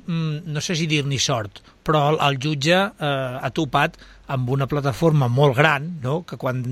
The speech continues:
devien sentir això de que en tres hores m'ho tanques tot, <laughs> es devien fer un fart de riure. Però això,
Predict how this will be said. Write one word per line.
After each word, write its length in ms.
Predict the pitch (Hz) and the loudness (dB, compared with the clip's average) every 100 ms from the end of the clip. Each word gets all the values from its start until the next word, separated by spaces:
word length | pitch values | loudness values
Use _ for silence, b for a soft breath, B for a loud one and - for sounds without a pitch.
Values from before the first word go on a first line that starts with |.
| 123 | -4
devien 320 | 120 135 139 | -2 -2 0
sentir 300 | 151 127 151 | 0 0 0
això 140 | 156 | 2
de 80 | 143 | 0
que 80 | 131 | 0
en 120 | 143 139 | 0 0
tres 240 | 147 143 | 0 2
hores 240 | 151 151 127 | 2 2 0
m'ho 160 | 147 | -2
tanques 400 | 147 143 139 131 | -2 -2 -2 -4
tot, 300 | - 151 170 - - | 0 0 0 -8 -6
<laughs> 80 | 170 - B B - | -6 -6 B B -2
es 100 | 160 | 0
devien 300 | 151 143 143 - | 0 0 -2 0
fer 140 | 180 | 0
un 60 | 147 | 2
fart 160 | 151 131 | 0 0
de 60 | 123 | 2
riure. 340 | 151 190 143 B B B | 4 6 4 B B B
Però 100 | 143 | -2
això, 240 | 127 - | 0 2